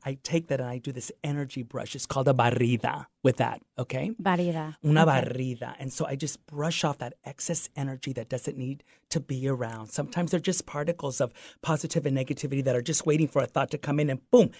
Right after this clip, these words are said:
Speaker 1: they form right in front
Speaker 2: Right.
Speaker 1: of you, right?
Speaker 2: Mm-hmm.
Speaker 1: So lo que me gusta estar clarito, right? So we'll do that little brush. Ooh, and then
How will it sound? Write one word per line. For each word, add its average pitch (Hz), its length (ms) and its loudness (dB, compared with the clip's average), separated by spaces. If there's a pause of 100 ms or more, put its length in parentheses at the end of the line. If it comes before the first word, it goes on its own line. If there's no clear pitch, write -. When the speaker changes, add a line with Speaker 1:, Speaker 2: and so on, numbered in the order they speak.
(100)
Speaker 1:
they 135 220 4
form 156 420 8
right 117 200 6
in 120 80 6
front 131 200 6
Speaker 2:
Right. 208 200 10
Speaker 1:
of 185 40 2
you, 107 120 0
right? 175 260 8
Speaker 2:
Mm-hmm. 202 320 8
Speaker 1:
So - 180 10
lo 170 60 12
que 180 100 10
me 170 80 12
gusta 208 280 12
estar 240 340 10
clarito, 156 580 8
right? 131 180 0
So - 140 4
we'll 139 120 2
do 147 180 0
that 156 160 0
little 151 180 -6
brush. 135 600 -2 (100)
Ooh, 302 320 6
and 139 160 0
then 175 160 4